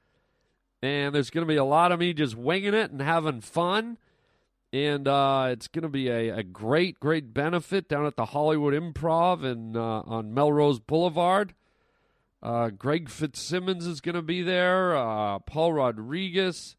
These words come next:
Greg Proops. Um, you know, it's gonna be a really, really, uh, solid evening. I'm, I'm having, I have a feeling it might be sold out, but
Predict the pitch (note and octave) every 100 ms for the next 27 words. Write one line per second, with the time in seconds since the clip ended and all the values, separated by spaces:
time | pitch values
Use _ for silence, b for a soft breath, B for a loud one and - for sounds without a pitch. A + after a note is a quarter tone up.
0 | _ C#3 D#3 A#2+ - - F3+ G#3 - -
1 | - - _ _ _ _ _ _ _ _
2 | _ _ _ - A#2+ B2 A#2 A2+ A2 G#2+
3 | G2+ - _ _ _ _ _ _ _ _
4 | - B2+ D3+ D#3+ - F3 F3 C#3+ A2+ A2
5 | C3+ E3+ F#3 F3 D#3+ D3+ D3+ C#3+ C3 B2
6 | A#2 - - D3+ D#3 D3+ C#3+ D#3 B2+ A#2+
7 | G#2+ G#2+ - A#2+ A#2+ B2+ B2+ B2 C3 G#3
8 | G#3+ E3 C#3+ D3+ D3 A#3 A#3 D#3 - F3+
9 | F3 D#3+ C3 C#3 D3 C3+ A#2+ - C3+ B2+
10 | A#2+ C3+ C3 - A#2 G#2+